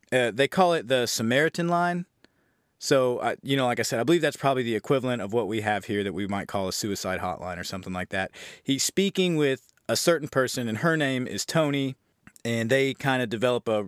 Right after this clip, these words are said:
relate-, like, she's, she's scared of what's happening, but she's also in-, interested, I guess, in what's happening. And if I will say, you know, so if, if you want an honest review, I do feel like the relationship between the two of those was just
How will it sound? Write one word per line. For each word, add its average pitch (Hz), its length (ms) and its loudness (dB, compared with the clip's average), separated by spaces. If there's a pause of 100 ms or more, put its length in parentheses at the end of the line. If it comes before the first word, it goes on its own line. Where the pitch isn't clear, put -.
relate-, 110 340 0
like, 123 200 -2
she's, 151 360 -2 (480)
she's - 280 0
scared 170 400 4
of 165 100 0
what's 170 180 0
happening, 165 380 0
but 120 120 0
she's 113 200 -4
also 127 680 0 (440)
in-, 127 160 -2 (100)
interested, 147 680 0 (100)
I 147 80 2
guess, 151 240 0
in 160 60 -4
what's 147 140 -4
happening. 143 380 0 (260)
And 180 100 2
if 175 80 2
I 214 40 6
will 262 180 2
say, 196 320 2
you 185 100 -2
know, 175 240 0 (580)
so 180 400 4 (300)
if, 156 100 -4
if - 140 -4
you 202 80 2
want 214 140 4
an 175 80 0
honest 165 360 0
review, 147 300 2
I 135 120 2
do 165 140 2
feel 156 160 2
like 139 140 0
the 135 80 -2
relationship 127 580 0
between 131 320 -2
the 117 80 -2
two 127 240 0
of 120 60 0
those 120 440 -2
was 110 320 -2
just - 320 -2